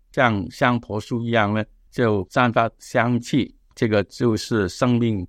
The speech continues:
丰盛的标志。那么优美高雅的生命不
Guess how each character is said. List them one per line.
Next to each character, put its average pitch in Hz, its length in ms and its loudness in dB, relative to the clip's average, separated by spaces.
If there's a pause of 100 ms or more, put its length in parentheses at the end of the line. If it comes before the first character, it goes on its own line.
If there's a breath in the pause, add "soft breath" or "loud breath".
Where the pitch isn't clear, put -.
丰 117 300 -2
盛 110 240 0
的 107 120 0
标 113 380 2
志。 113 300 -4 (200)
那 131 100 -2
么 123 160 4
优 135 180 4
美 92 320 -4 (100)
高 123 260 2
雅 92 100 0
的 101 100 -2
生 123 200 -2
命 120 200 0
不 120 200 -4